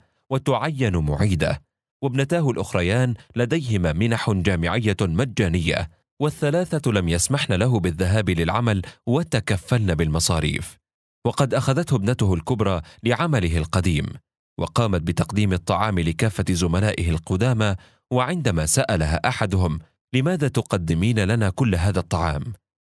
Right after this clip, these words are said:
قالت له: "جميعكم جعتم أسبوعا بأكمله،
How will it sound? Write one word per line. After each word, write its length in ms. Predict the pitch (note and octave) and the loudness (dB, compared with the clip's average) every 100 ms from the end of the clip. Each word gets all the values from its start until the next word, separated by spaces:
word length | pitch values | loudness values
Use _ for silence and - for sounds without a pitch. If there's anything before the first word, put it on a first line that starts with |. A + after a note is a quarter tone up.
| _ _ | _ _
قالت 320 | C#3+ A#2 E2 F#2+ | 0 0 0 0
له: 240 | F2+ C#2 _ _ _ - | 0 -2 _ _ _ -2
"جميعكم 680 | A2+ B2+ D#3+ B2 G2+ G2+ F2+ | 0 2 2 0 0 0 2
جعتم 440 | C3 G2+ - E2 - | 2 2 0 -2 2
أسبوعا 500 | G2+ - A2+ F#2+ E2+ | 0 2 0 0 0
بأكمله، 680 | D#2+ E2+ A#2 - F#2+ D#2+ | -2 0 -2 0 0 0